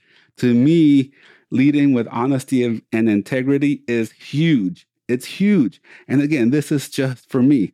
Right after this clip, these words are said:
This is what it means to me. So I want you to take a moment to explore, what does honesty and integrity mean to you? What does leading with honesty and integrity mean to you?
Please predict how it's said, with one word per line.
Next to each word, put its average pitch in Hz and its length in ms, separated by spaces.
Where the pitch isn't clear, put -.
This 143 380
is 120 260
what 120 220
it 107 180
means 107 320
to 117 120
me. 113 260
So 110 220
I 127 220
want 131 360
you 131 200
to - 100
take - 300
a 127 40
moment 113 380
to 113 160
explore, 117 880
what 160 220
does 131 260
honesty 120 840
and 104 300
integrity 107 880
mean 101 320
to 107 120
you? 98 140
What 143 260
does 143 220
leading 151 480
with 135 220
honesty 139 640
and 139 160
integrity 151 840
mean 117 300
to 123 160
you? 95 240